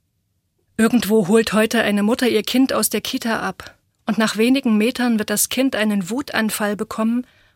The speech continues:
und sich schreiend auf die Straße werfen. Aber statt nun selbst zu schreien,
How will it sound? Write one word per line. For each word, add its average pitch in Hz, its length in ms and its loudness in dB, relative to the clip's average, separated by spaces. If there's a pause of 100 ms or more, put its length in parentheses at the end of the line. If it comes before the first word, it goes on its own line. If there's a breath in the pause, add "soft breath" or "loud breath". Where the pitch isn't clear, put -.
(100)
und 214 160 -4
sich - 180 0
schreiend 226 460 -2
auf 202 160 -4
die 214 100 -6
Straße 202 500 -4
werfen. 180 440 -12 (1000)
Aber 220 160 -2
statt 247 240 0
nun 226 140 4
selbst 220 400 0
zu 262 100 0
schreien, 247 480 0